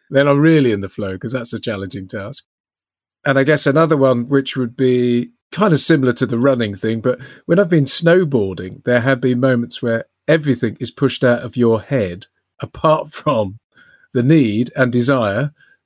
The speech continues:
to get down the hill without, hill, mountain, <laughs> without breaking your, your head.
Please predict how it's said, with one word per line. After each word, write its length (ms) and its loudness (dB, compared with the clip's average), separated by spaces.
to 120 -2
get 200 2
down 200 2
the 80 2
hill 460 0
without, 340 0
hill, 340 -6
mountain, 580 0
<laughs> 500 -20
without 400 -2
breaking 460 2
your, 200 2
your 160 4
head. 440 0